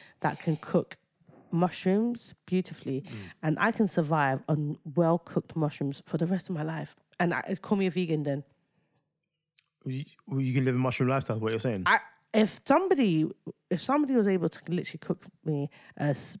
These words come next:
Speaker 1: beautiful meal, different meal every day of the week, I can,
Speaker 2: Mm.
Speaker 1: I can,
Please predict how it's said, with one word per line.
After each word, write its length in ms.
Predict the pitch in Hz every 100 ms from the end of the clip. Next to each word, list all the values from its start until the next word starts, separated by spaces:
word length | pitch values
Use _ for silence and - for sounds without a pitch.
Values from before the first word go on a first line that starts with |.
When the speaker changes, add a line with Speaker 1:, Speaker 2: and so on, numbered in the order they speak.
| -
Speaker 1:
beautiful 560 | 151 156 208 - 175 170
meal, 240 | 165 139 135
different 320 | 185 - - _ _
meal 420 | 165 165 151 143 - - _ -
every 280 | 175 190 175
day 260 | 165 156
of 220 | - 151 147
the 100 | 147
week, 280 | 139 131 -
I 40 | 151
can, 140 | 127 147
Speaker 2:
Mm. 80 | -
Speaker 1:
I 100 | 147
can, 140 | -